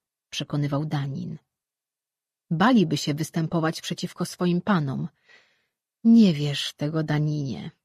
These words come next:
odparła z uśmiechem. „Ale wkrótce się przekonamy.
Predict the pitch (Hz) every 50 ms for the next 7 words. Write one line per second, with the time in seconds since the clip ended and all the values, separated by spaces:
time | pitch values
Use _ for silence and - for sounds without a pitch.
0 | _ _ _ _ _ _ _ _ _ _ - 160 - - - 143 139 139 - 139
1 | - - 147 - - 160 135 151 - - 123 - - - - _ _ _ _ _
2 | _ _ _ _ _ _ _ _ _ _ _ _ _ _ - 240 247 247 - -
3 | - 247 247 233 - - 208 185 - 185 - - - - - - 165 147 135 131
4 | 131 135 196 180